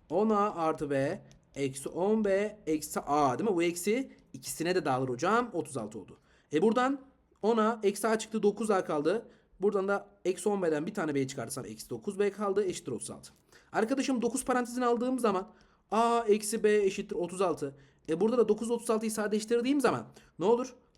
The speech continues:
A eksi B eşittir dört olur. A'ya verebileceğim en büyük rakam dokuza beş. Doğru değil mi? Peki başka ne verebilirim? Sekize dört. Sekize dört.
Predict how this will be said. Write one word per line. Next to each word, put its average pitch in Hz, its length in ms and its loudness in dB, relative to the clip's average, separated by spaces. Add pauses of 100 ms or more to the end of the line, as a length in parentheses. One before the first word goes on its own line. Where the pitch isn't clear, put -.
A 165 260 -2
eksi 131 300 -6
B 107 80 -4
eşittir 226 760 4 (480)
dört 127 200 0
olur. - 260 -18 (340)
A'ya 220 280 4
verebileceğim 247 460 2
en 247 180 0
büyük 233 140 -2
rakam 226 460 -2
dokuza 165 640 -2 (500)
beş. - 340 0 (160)
Doğru 127 180 0
değil 226 100 2
mi? 160 120 -4 (360)
Peki 226 280 0 (320)
başka 147 300 -2
ne 247 80 0
verebilirim? 208 340 2 (400)
Sekize 156 720 -2 (380)
dört. 135 240 4 (340)
Sekize 113 320 -10
dört. 107 160 -10